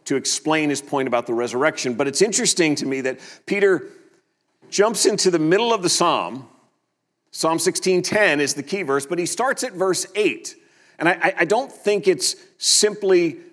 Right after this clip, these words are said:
that he is wanting to sort of set the context for verse ten. He could just jump in and he could quote verse ten and explain what his point is.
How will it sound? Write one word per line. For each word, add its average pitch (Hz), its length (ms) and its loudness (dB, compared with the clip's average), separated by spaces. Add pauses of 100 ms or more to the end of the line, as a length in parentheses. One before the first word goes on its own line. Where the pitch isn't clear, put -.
that 151 180 0
he 170 200 2
is 151 180 0
wanting 160 540 0
to 156 160 -2
sort 156 260 0
of 143 80 -4
set - 360 -2
the 131 60 -10
context 170 840 -2 (120)
for 120 200 -4
verse 113 260 -4
ten. 117 320 -6 (220)
He 156 100 2
could 165 160 2
just 165 240 0
jump 160 300 2
in 131 200 2
and 135 120 -2
he 139 100 -2
could 139 220 -4
quote 135 320 0
verse 131 260 0
ten 123 300 -2
and 117 100 -2
explain 127 640 -2
what 117 160 -2
his 135 180 -2
point 190 420 -4
is. 95 260 -4